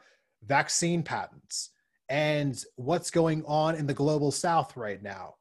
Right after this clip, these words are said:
with India, with Laos, Cambodia, Vietnam, what is going on over in Colombia right now, and how state violence kind of tearing apart that country. I could have been talking about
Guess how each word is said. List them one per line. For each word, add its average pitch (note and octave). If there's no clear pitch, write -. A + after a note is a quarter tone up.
with A#2
India, B2
with A#2+
Laos, B2
Cambodia, C#3
Vietnam, B2+
what C3
is C#3+
going D3
on C3+
over C3
in B2+
Colombia C3
right F#2
now, F2
and B2
how B2+
state D3+
violence B2+
kind B2+
of A#2
tearing C#3
apart C3
that D3+
country. F#2+
I A#2
could D3+
have D3
been D3
talking D3
about C3+